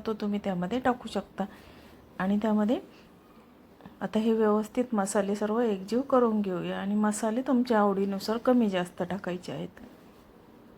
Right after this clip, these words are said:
आणि आता मीठ टाकून हे व्यवस्थित आता परतून घ्यायचं आहे. आणि याला आता दोन तीन मिनटं आपण वाफ देऊया. आता हा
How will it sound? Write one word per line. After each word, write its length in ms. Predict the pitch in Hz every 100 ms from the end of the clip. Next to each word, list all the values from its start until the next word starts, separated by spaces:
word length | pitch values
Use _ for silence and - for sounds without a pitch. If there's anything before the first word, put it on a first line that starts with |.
| - - - - - - - - - -
आणि 160 | 240 214
आता 180 | 208 254
मीठ 260 | 262 240 233 -
टाकून 280 | 214 262
हे 180 | 294 262
व्यवस्थित 680 | 233 220 214 220 - 269 262
आता 260 | 196 226 349
परतून 540 | - 247 233 240 226
घ्यायचं 340 | 196 185 180
आहे. 260 | 175 175 180 - - - - - - - - - - - - - - - - - -
आणि 200 | 196 208
याला 180 | 190
आता 260 | 190 196 392 427 - -
दोन 320 | 202 214 214
तीन 240 | 214 208 196
मिनटं 280 | 202 190
आपण 320 | 196 - - 285
वाफ 240 | 220 180 180
देऊया. 380 | 170 151 165 175 - - - - - - - - - - - - - - - - - - - - - - - - - - - - - - - -
आता 160 | 214 214
हा 260 | 208 208